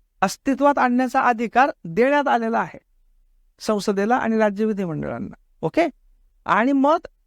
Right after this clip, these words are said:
त्या ट्रिब्युनल अस्तित्वात आलं तर राज्य वि-, अ, केंद्राला किंवा राज्य विधिमंडळाला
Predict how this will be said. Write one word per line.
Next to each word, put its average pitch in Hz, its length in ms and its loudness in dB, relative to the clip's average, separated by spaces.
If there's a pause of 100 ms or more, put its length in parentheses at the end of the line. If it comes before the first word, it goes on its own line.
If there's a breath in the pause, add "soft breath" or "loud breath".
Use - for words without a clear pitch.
(340)
त्या 294 200 4
ट्रिब्युनल 294 640 0 (340)
अस्तित्वात 277 440 0
आलं 254 240 4 (200)
तर 294 200 4 (260)
राज्य 226 480 0
वि-, 285 180 -4
अ, 185 180 2 (400)
केंद्राला 233 540 2
किंवा 240 240 -2
राज्य 226 280 0
विधिमंडळाला 214 680 0